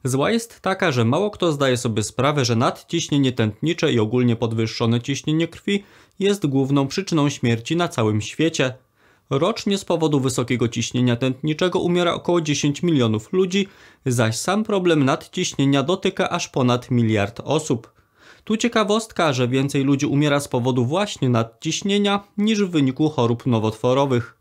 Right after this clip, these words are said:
Dobra wiadomość jest taka, że w większości przypadków mamy realny wpływ na nasze ciśnienie krwi i poprzez zmianę stylu życia oraz wyeliminowanie różnych przyczyn możemy w pełni nad nim zapanować,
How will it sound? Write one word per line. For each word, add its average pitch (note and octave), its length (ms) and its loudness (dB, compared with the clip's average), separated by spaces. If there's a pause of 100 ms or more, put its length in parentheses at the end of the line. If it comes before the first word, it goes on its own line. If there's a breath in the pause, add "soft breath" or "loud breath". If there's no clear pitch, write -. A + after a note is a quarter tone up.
(140)
Dobra F3 380 2
wiadomość F#3 540 0
jest - 280 -4
taka, F#3 340 -2
że A#2+ 140 0
w A2 40 0
większości B2+ 480 -2
przypadków G3 560 -4
mamy E3+ 280 0
realny G3 380 0
wpływ D3+ 340 -2
na C3 120 0
nasze A#2 280 0
ciśnienie D#3 500 -2
krwi G#3+ 420 -4 (320 loud breath)
i C3+ 120 0
poprzez A#2+ 380 -2
zmianę C3+ 520 0
stylu B2 340 -2
życia D#3 300 -2
oraz A#2 340 0
wyeliminowanie A#2+ 720 2
różnych A#2+ 440 -2
przyczyn F#3+ 420 -2 (320 loud breath)
możemy G#3 340 2
w - 80 -20
pełni C#3 320 2
nad A2+ 240 0
nim A2 200 2
zapanować, F3 760 -2